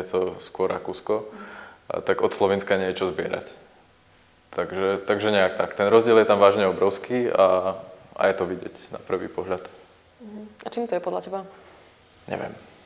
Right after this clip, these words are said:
Speaker 1: Neviem, je to ťa-, ťažko, ťaž-, ťažko je to povedať. Akože, ja keď si to pamä-, keď si tak nejak rozpamätám ako, ako malý chlapec, tak viem, že keď som bol malý, tak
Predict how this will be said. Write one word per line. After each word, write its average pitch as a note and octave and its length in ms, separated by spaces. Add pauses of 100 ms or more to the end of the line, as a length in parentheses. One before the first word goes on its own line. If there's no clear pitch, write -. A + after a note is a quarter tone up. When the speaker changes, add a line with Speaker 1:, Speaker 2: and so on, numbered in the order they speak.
(220)
Speaker 1:
Neviem, - 360
je C#2+ 160
to F2+ 120 (600)
ťa-, - 240
ťažko, - 300 (180)
ťaž-, - 320
ťažko - 320
je G2 80
to F#2 80
povedať. G2 420 (120)
Akože, A2 420 (480)
ja A2 80
keď B2 160
si B2+ 80
to A2 160 (360)
pamä-, F#2 520
keď G#2 140
si - 100
tak G2 160
nejak G2 320
rozpamätám G2 720
ako, F#2 220 (360)
ako - 160
malý F#2+ 240
chlapec, G2+ 400
tak F#2 240
viem, G2 200
že F#2+ 360 (400)
keď G#2 160
som G2 160
bol G2 120
malý, G2 320
tak F#2+ 280